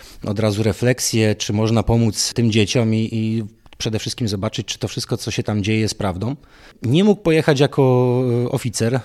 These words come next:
a że mógł już odejść na emeryturę, po prostu wy-, złożył wypowiedzenie ze służby wojskowej, pojechał do Iraku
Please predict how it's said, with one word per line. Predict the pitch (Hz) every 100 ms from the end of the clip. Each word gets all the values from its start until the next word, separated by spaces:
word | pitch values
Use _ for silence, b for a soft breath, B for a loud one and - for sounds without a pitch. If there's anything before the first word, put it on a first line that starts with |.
| 120
a | 117
że | 117 131
mógł | 135 143 151 156 151
już | 143 -
odejść | 143 135 139 131
na | 135
emeryturę, | 120 123 120 147 139 135 B B B B B B -
po | -
prostu | 202 - 143 113
wy-, | 120 113
złożył | 120 135 123
wypowiedzenie | 117 113 110 104 107 104
ze | 98
służby | - 101 98
wojskowej, | 98 90 - 76 87 113 - - -
pojechał | 113 107 147
do | 139
Iraku | 127 98 - 92